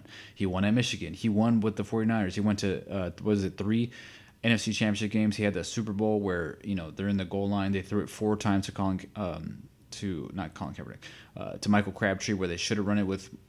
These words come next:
with Frank Gore because he was, they were running down their throats all game long. I haven't forgotten, okay? <laughs> By the way, I have not forgotten.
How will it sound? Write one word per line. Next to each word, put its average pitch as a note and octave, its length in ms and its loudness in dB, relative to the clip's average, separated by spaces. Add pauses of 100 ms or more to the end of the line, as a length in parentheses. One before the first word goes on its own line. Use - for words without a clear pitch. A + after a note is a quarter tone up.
with F#2 160 -6
Frank G2 260 2
Gore F#2+ 240 0
because F#2 320 -2
he - 80 -4
was, F#2+ 120 -2 (120)
they G2 100 0
were F2 60 0
running F#2+ 340 0
down F#2+ 220 0
their F#2 120 -4
throats F#2+ 460 -4 (580)
all F#2+ 180 2
game G2 220 0
long. F#2 140 -2
I - 80 2
haven't A#2+ 200 2
forgotten, F#2 520 -4 (120)
okay? A#2 380 -2
<laughs> - 40 -12
By G2 140 0
the G2 100 -2
way, F#2+ 120 -2
I - 20 -4
have A2 160 2
not G#2 260 6
forgotten. C#2+ 500 -8